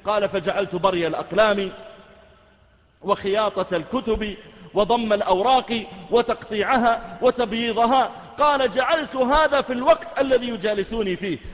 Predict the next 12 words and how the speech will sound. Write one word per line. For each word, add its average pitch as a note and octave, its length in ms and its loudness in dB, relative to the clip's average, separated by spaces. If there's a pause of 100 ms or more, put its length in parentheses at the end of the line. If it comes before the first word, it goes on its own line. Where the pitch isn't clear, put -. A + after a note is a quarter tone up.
(120)
فهي G3 200 0
لا C4+ 140 2
تحتاج B3+ 520 -2
إلى G#3+ 220 -2
ذهن G3 340 -2
صافي، G#3+ 420 0 (300)
ليست G#3 340 -2
مثل A3+ 260 0
مراجعة A3 520 0
القرآن G#3+ 480 0 (280)
أو A3+ 140 6
التأليف، A#3+ 540 0